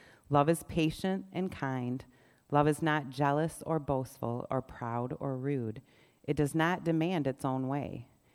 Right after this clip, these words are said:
It is not irritable, and it keeps no record of being wronged. It does not rejoice about injustice, but rejoices whenever the truth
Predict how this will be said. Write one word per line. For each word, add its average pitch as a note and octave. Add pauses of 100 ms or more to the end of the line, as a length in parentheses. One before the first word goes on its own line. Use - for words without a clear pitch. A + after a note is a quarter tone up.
It C#3
is C3
not C3
irritable, C3 (400)
and C#3
it C3
keeps -
no C#3+
record B2
of A#2+
being B2+
wronged. A#2 (500)
It D3+
does D3
not D3+
rejoice D3+
about B2+
injustice, C3
but C#3
rejoices C#3+
whenever C3+
the C3+
truth -